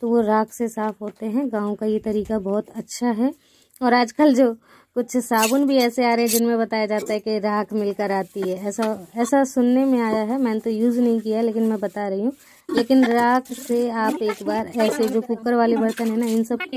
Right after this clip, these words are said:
को साफ़ करके देखिएगा, बहुत बढ़िया साफ़ होते हैं।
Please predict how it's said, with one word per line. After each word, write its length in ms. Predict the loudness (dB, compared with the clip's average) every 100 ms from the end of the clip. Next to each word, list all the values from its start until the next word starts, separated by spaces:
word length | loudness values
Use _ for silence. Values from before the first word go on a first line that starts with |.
| -4
को 100 | -2
साफ़ 280 | 2 2 2
करके 300 | -2 -2 -4
देखिएगा, 420 | -4 -4 -4 -4 -2
बहुत 200 | -2 0
बढ़िया 340 | 0 0 0
साफ़ 300 | -2 -4 -4
होते 220 | -6 -4
हैं। 520 | -4 -2 -2 -4 -8